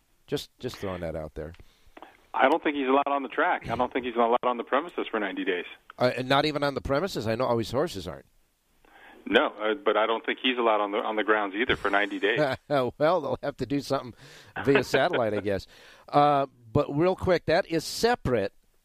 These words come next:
Speaker 1: right, from the two-year ban that Churchill Downs proper, the racetrack, has given him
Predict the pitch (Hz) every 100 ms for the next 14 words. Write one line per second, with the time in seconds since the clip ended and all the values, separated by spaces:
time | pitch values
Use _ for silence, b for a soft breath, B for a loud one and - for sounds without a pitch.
0 | _ 120 139 170 _ _ - 143 135 127
1 | 123 - - - 226 220 202 - 127 151
2 | 233 240 196 123 - 98 117 120 113 104
3 | 113 127 b b b b 123 - 151 160
4 | - 143 139 143 139 135 123 - - 175
5 | 190 123 117 120 170 - 135 120 120 101
6 | 107 117 107 107